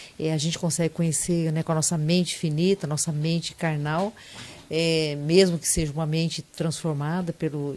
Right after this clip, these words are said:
pelo Espírito Santo, mas renovada, né, pelo Espírito Santo, mas a gente não con-, consegue ter o,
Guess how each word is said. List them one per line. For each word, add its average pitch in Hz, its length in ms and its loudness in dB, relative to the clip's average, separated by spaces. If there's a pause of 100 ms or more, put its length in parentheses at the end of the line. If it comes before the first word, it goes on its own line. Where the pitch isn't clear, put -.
(120)
pelo 147 120 -4
Espírito 147 380 -6
Santo, 170 300 -4
mas 190 400 -2
renovada, 160 720 2
né, 170 100 0
pelo 147 160 -4
Espírito 156 380 -6
Santo, 170 380 -6
mas 190 440 -6 (520)
a 175 120 0
gente 170 480 -2
não 170 320 -2 (120)
con-, 180 180 2 (240)
consegue 180 420 2
ter 180 200 0
o, 180 80 2